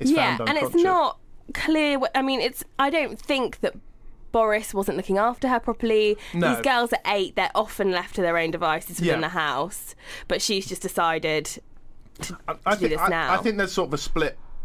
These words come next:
Speaker 1: blame in terms of they sort of let, let the girls do,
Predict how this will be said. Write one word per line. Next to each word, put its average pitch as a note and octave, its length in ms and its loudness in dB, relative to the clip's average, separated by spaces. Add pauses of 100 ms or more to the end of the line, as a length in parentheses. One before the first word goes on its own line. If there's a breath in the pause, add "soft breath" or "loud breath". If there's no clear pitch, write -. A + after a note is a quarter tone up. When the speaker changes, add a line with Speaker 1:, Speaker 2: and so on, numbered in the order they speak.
(120)
Speaker 1:
blame C3+ 380 0
in B2+ 100 -2
terms A#2+ 260 -2
of B2 160 -2 (240 loud breath)
they D3+ 140 2
sort C#3+ 160 -2
of B2 80 -8
let, C3+ 320 0 (320)
let D3+ 260 0
the C#3 80 -4
girls B2+ 320 0
do, B2 180 -8